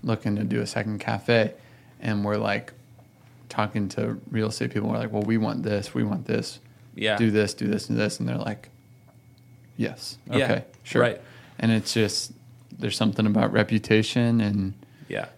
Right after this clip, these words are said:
Speaker 1: like, having some years under your belt. Um, but when you first posed the question, I was, it's probably saying it in just a synonymous way, but I'm like,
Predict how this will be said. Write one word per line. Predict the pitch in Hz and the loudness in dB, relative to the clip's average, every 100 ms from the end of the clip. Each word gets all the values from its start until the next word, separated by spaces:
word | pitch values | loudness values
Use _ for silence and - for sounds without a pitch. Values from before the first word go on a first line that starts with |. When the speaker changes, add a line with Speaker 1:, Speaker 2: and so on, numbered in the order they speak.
| - | -2
Speaker 1:
like, | 104 98 - | -2 -2 -2
having | 107 104 95 | 0 0 0
some | - 101 | 0 2
years | 98 196 113 | 2 2 2
under | 104 | 0
your | 104 104 | 0 0
belt. | 165 104 101 - - - - - | 0 0 -2 -6 -18 -20 -20 -6
Um, | 110 104 101 - 117 - _ - _ - | -2 -2 -2 -2 -6 -14 _ -20 _ 0
but | 113 117 | 2 6
when | 117 | 6
you | 123 | 4
first | 123 - - - - | 4 0 -2 -6 -6
posed | - 110 104 - | 0 0 0 -4
the | 120 | -8
question, | - 110 110 - 110 98 95 - _ - - - - - - - - - | 0 0 0 0 2 2 0 -6 _ -20 -20 -20 -20 -20 -20 -20 -20 -4
I | 107 | 0
was, | 104 170 - - - | 2 0 -4 -12 -12
it's | - 123 - | -2 -2 -2
probably | - 151 170 151 | -2 2 2 2
saying | 113 110 | 2 2
it | 113 | 2
in | 117 110 92 - | 0 0 0 0
just | 110 98 | -2 0
a | 101 85 - - - - - _ - - | -2 -4 -12 -20 -20 -20 -20 _ -20 -12
synonymous | - 113 101 104 104 98 107 | 0 4 4 2 0 0 2
way, | 104 | 2
but | 104 | 2
I'm | 98 | 2
like, | 101 101 | 0 -2